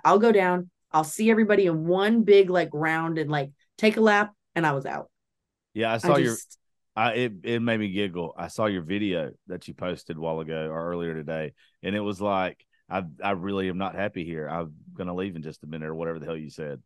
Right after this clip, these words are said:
Speaker 1: Yeah, 'cause I, <laughs> my coach, we, so I box, and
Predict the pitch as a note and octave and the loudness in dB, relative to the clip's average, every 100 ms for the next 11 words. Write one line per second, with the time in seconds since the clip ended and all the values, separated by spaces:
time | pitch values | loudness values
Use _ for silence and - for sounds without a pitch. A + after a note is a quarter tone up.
0 | _ _ _ _ _ _ _ _ F3 F3 | _ _ _ _ _ _ _ _ 4 6
1 | D#3 D3+ F3 - F3+ F3 E3 C3 _ _ | 4 2 -2 2 4 4 4 -4 _ _
2 | _ _ - - - - _ _ _ _ | _ _ -18 -18 -18 -20 _ _ _ _
3 | _ _ _ _ _ _ _ _ _ - | _ _ _ _ _ _ _ _ _ 0
4 | F#3+ F#3 F3+ - E4 A#3 F3+ - G#3 G#3+ | 4 4 2 4 6 6 4 2 -4 -2
5 | G#3 A3 E3 - - G#3 F#3+ D#3+ C#3+ - | 2 6 6 4 4 4 6 4 4 0
6 | - - F3 E3+ D#3+ D3+ | -14 -10 -2 0 0 -2